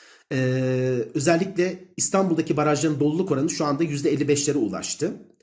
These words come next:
Fakat iç kesimlerdeki barajlar buna tabii daha geç, gecikmeli yanıt veriyor. Neden? Çünkü İstanbul'un iklim şartlarından ötürü orada karın yerde kalma süresi çok uzun olmuyor. Yağan kar en fazla bir hafta kalıyor. Daha sonra tekrar erimeye başlıyor.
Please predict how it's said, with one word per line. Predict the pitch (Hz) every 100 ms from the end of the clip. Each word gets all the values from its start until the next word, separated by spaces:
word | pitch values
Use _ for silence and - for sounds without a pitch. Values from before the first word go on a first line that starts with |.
| _ _ _ _ _ -
Fakat | 185 214
iç | 240 -
kesimlerdeki | 175 165 170 165 185
barajlar | 160 160 156 202 165
buna | 185 208
tabii | 185 190
daha | 170 202
geç, | 139 131 - -
gecikmeli | 135 123 - 110 107
yanıt | 101 98
veriyor. | 101 98 123
Neden? | 180 160 226
Çünkü | 214 185 170 - - _ _ -
İstanbul'un | - 214 226 165 180 233 -
iklim | 131 220
şartlarından | 214 156 135 123 113 107 104
ötürü | - 117 185 294 - _ _ _
orada | 170 185 202
karın | 208 175
yerde | 180 170 175
kalma | 185 139 135
süresi | - 147 -
çok | 208 165
uzun | 165
olmuyor. | 165 175 127 156
Yağan | 147 160 190 190
kar | 170 190
en | 202
fazla | 208 156 147 202
bir | 170
hafta | 120 120
kalıyor. | 110 98 151
Daha | 165 165
sonra | 156 160
tekrar | 165 165
erimeye | 131 131 143 147
başlıyor. | 101 - - 120